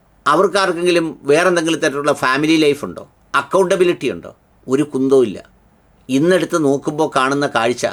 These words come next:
ഈ കേരളത്തിൽ നടക്കുന്ന ഏത് വിഷയങ്ങൾ, അത് ബാല്യം മുതൽ കൗമാരം, യൗവനം, മധ്യവയസ്ക്, വാർദ്ധക്യം, ഇതെല്ലാം എടുത്തു നോക്കിയാലും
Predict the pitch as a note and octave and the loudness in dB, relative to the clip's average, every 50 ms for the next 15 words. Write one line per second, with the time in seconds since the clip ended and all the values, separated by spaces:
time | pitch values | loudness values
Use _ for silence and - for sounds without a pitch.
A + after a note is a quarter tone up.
0 | - - _ _ _ _ _ _ _ _ _ _ _ _ _ _ _ - B2+ D3 | -6 -12 _ _ _ _ _ _ _ _ _ _ _ _ _ _ _ -6 0 2
1 | E3+ G3 G3+ G3+ F#3 F#3 F3+ F3+ F#3 F#3 F3+ F#3 F3+ F3 E3+ D#3 D#3 - - D#3+ | 2 2 2 2 2 2 2 2 2 2 2 2 2 2 2 0 0 -2 -2 -2
2 | D#3 D#3+ D#3+ D3 C#3+ D3 D#3 E3 D#3 D#3+ C#3 B2+ - - A#2+ A#2 G#2+ F#2+ E2+ - | 0 0 2 2 2 2 2 2 2 2 0 0 0 -2 -2 -2 -2 -6 -10 -12
3 | - _ _ _ _ _ _ _ _ _ _ _ _ _ - - - - A#2 C3 | -16 _ _ _ _ _ _ _ _ _ _ _ _ _ -20 -12 -10 -4 -2 -2
4 | B2+ A#2+ A2+ A#2 B2+ C#3 D3 D#3 D#3+ D#3+ D#3 D3 C#3 D3 D#3 D#3 - - _ _ | 0 2 2 2 2 2 2 2 0 2 0 0 2 2 0 0 -4 -8 _ _
5 | _ _ - A2 A#2 B2 C3 C#3 D3 D3+ D3+ D3+ D3+ D#3+ D#3+ C#3+ - _ _ - | _ _ -2 0 2 2 2 2 2 2 2 2 0 0 -2 -4 -12 _ _ -4
6 | A#2 A#2 A#2 A#2+ B2+ C3+ D3 D3+ D3+ D#3+ D#3+ - - _ _ _ _ _ _ _ | -2 -2 -2 0 0 0 0 0 0 -2 -4 -4 -10 _ _ _ _ _ _ _
7 | _ _ _ _ _ _ G#2+ A2+ A#2+ B2 B2 D3 E3 D#3 D#3 D3+ D3+ D3 - - | _ _ _ _ _ _ -4 -2 -2 -2 0 0 2 4 4 2 2 0 -2 -2
8 | F3 F3 D#3+ C#3+ B2 B2+ C#3 D3 C#3 D#3 D3 D3 C#3 D#3+ D#3 D#3+ D3 C#3 C#3 D3 | -2 0 2 2 4 2 2 0 0 -2 -4 -2 -2 -2 -2 0 2 2 2 4
9 | D#3+ F3+ F#3+ G3 G3+ G#3+ G#3 G3 E3+ E3 - D#3 D3 C#3+ B2+ - - A#2 G#2+ G2 | 4 4 4 4 4 4 4 2 2 0 -4 -4 -4 -4 -4 -2 -2 -4 -4 -4
10 | F2+ F2+ | -6 -12